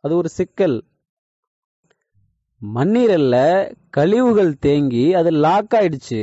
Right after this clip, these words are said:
அது எப்படி வியாதியா மாறும்? மண்ணீரல்ல வியாதியெல்லாம் வர்றதுக்கான வாய்ப்பே கிடையாது. அங்க கழிவுகள் தேங்கி அது லாக் ஆயிடுச்சு. நீங்க வயிறை காய போடுங்க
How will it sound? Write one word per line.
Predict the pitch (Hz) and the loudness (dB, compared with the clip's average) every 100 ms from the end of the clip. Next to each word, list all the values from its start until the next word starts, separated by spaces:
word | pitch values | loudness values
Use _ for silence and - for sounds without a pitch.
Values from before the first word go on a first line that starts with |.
| - | -6
அது | - 170 | -4 -2
எப்படி | 196 226 165 | -2 -2 -2
வியாதியா | 160 196 208 214 202 | 0 0 0 0 0
மாறும்? | 170 156 151 165 - - _ _ _ _ _ _ _ _ _ _ _ _ | 0 0 0 -4 -12 -20 _ _ _ _ _ _ _ _ _ _ _ _
மண்ணீரல்ல | 117 131 208 240 214 226 196 | -4 -2 0 2 2 2 0
வியாதியெல்லாம் | 131 139 175 185 185 196 | 2 2 2 2 2 2
வர்றதுக்கான | 160 170 175 160 156 160 196 247 _ _ _ _ | 0 0 -2 -2 0 0 -2 -6 _ _ _ _
வாய்ப்பே | 110 127 180 190 208 214 | -2 0 2 0 0 0
கிடையாது. | - 160 180 170 127 110 104 - _ _ _ _ - | 0 0 2 2 0 -2 -6 -12 _ _ _ _ -12
அங்க | 120 139 | -6 -4
கழிவுகள் | - 143 196 214 214 175 | -2 0 2 2 0 0
தேங்கி | 151 143 139 123 160 208 | 0 0 0 0 0 0
அது | 139 175 160 | 0 0 0
லாக் | 143 180 - 214 | 2 0 0 0
ஆயிடுச்சு. | 190 143 - 113 113 | 0 -4 -6 -6 -4
நீங்க | 143 165 170 160 _ _ _ - | -4 -2 -2 -4 _ _ _ -10
வயிறை | 117 156 202 214 | -2 2 2 0
காய | - 143 190 196 | 0 0 2 0
போடுங்க | 160 143 120 | 0 0 0